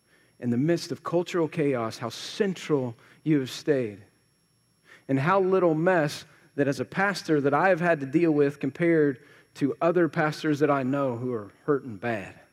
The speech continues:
And people are leaving their churches. You have stayed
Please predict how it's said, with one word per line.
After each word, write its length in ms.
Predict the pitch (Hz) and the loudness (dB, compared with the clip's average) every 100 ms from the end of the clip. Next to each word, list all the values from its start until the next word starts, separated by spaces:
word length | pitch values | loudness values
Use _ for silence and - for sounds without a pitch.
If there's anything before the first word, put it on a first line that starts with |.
| _ _ _ _ _ _ _ _ _ _ _ _ _ _ _ | _ _ _ _ _ _ _ _ _ _ _ _ _ _ _
And 100 | 107 | -12
people 300 | - 139 131 | -8 -6 -8
are 60 | 107 | -8
leaving 400 | 120 139 127 117 | -4 -4 -4 -8
their 80 | |
churches. 540 | 98 - 123 - 95 - _ _ - | -12 -10 -10 -10 -20 -20 _ _ -6
You 140 | 160 | -4
have 120 | 123 | -4
stayed 680 | - - 180 180 165 131 107 | -10 -6 -2 0 0 -2 -6